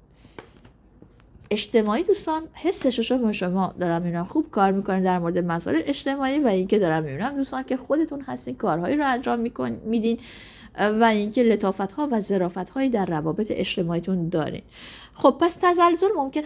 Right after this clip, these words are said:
هستش که در مورد مسائل کاری برای چی؟ برای که با تصمیماتی رو بگیرین دوستان، اینجا که نمی‌تونین تصمیماتی رو بگیرین، شما رو متزلزل می‌کنه.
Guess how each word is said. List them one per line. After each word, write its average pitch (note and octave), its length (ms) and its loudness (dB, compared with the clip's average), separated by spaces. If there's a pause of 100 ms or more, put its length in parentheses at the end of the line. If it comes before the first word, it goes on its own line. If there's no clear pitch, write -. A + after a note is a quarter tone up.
هستش D#4 320 -4
که C#4+ 60 0
در B3+ 160 4
مورد A#3+ 160 -2
مسائل A#3+ 380 -2
کاری A#3 200 0
برای G3 180 2
چی؟ F#3 220 -4
برای F#3+ 200 2
که B3 80 -2
با A#3+ 100 4
تصمیماتی A#3+ 640 -2
رو D4+ 80 2
بگیرین B3+ 400 -2
دوستان، B3+ 240 -6
اینجا B3 320 -2
که B3 120 -2
نمی‌تونین C4+ 420 -2
تصمیماتی B3 600 -2
رو A#3+ 100 4
بگیرین، A3+ 360 0 (240)
شما C4+ 240 2
رو C#4 60 2
متزلزل B3 640 2
می‌کنه. A#3 440 -2